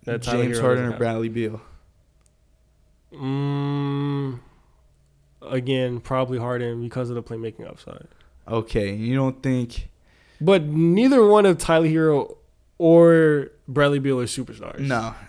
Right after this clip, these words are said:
Speaker 2: I was gonna say, Bradley Beal, he's the highest star.
Speaker 1: I would not even say Bradley Beal's a highest star. I'd just say he's a, a star.
Speaker 2: Okay, so what's higher than a star? I mean
Speaker 1: Like, a s-, bro, s-, to me, when I think of superstar, I'm thinking of, like,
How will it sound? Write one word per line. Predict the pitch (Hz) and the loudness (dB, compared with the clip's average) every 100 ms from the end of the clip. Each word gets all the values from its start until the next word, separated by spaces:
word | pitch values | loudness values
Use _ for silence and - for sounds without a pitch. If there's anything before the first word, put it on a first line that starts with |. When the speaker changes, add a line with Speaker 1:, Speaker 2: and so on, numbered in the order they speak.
| - | -8
Speaker 2:
I | 120 | -4
was | 117 127 | -4 -2
gonna | 120 | -6
say, | - 170 131 - 123 | 0 0 0 -6 -8
Bradley | 120 120 120 | -2 0 0
Beal, | 120 135 127 | 0 0 0
he's | - 147 | -4 -4
the | 135 | -2
highest | 123 120 - | 0 -4 -4
star. | - 214 - - _ _ - | -4 -4 -4 -12 _ _ -12
Speaker 1:
I | - 131 | -4 -2
would | 135 139 | -2 -2
not | 131 135 | -2 -2
even | 135 131 | -2 -4
say | - 127 | -4 -6
Bradley | 123 127 127 | -4 -4 -2
Beal's | 131 131 | -2 -2
a | 123 | -4
highest | 127 123 110 | -6 -8 -8
star. | - 113 113 | -8 -8 -8
I'd | 120 | -8
just | 120 | -8
say | - 127 | -4 -4
he's | 131 | -2
a, | 127 113 - _ - - | -4 -6 -10 _ -12 -8
a | |
star. | 117 - 139 123 107 - - _ _ _ _ _ - _ - | -6 -2 0 0 -2 -10 -18 _ _ _ _ _ -20 _ -8
Speaker 2:
Okay, | 127 120 117 110 120 | -8 -6 -2 0 -2
so | 117 120 | -4 -4
what's | 113 120 | -4 -2
higher | 127 120 117 | 0 0 0
than | 113 110 | -6 -8
a | |
star? | - - 123 76 104 | -12 -4 -2 -2 -2
I | 135 | -2
mean | 131 120 - _ | -2 -4 -8 _
Speaker 1:
Like, | 135 135 | -10 -6
a | |
s-, | 139 - | -6 -6
bro, | 156 175 143 | -2 2 2
s-, | - - | 0 -8
to | - - | -8 -4
me, | 214 269 | 0 2
when | 214 | 2
I | 180 196 | 2 2
think | 208 | 2
of | 175 | 2
superstar, | - 180 175 - 170 | 2 0 0 2 2
I'm | 151 165 | 4 2
thinking | 175 165 | 2 2
of, | 156 | 2
like, | 147 135 127 127 | 2 0 -2 -6